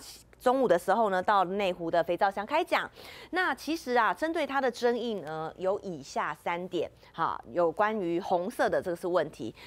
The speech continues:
啊，有没有财产申报不实？他说针对这些事之后，在个人脸书可以看到回复。好，说十二月五号会见真章。他说我自己反对这样的假新闻，在脸书上已经讲过了，我不知道你还要我再补充什么，因为媒体一直问嘛。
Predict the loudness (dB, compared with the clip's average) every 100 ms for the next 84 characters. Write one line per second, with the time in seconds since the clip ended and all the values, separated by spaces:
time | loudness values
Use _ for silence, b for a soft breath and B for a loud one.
0 | B -2 0 2 2 2 0 -2 0 -2
1 | -4 -2 2 2 0 -6 -8 -10 -10 B
2 | B -4 2 2 2 0 -2 -2 -4 -4
3 | -2 -4 -4 _ -8 -2 0 2 2 2
4 | 0 2 4 4 2 2 0 -2 -4 -4
5 | -4 -2 0 -2 -8 -12 -4 -2 2 2
6 | 2 0 -2 0 2 0 B B B B
7 | B 0 2 2 0 2 4 6 4 2
8 | 2 0 0 2 2 0 0 0 0 2
9 | 0 0 -2 -12 -4 -2 2 2 2 0
10 | 0 2 2 2 0 0 -2 -2 -4 -2
11 | -2 2 2 4 2 -2 -4 -2 -4 -6
12 | -4 -6 -4 -2 0 0 0 0 0 -4
13 | -2 0 0 -2 -4 0 2 2 2 -2
14 | -4 -10 -14 -14 -14 -10 -8 -6 -6 -6
15 | -10 -10 -6 -4 -4 -8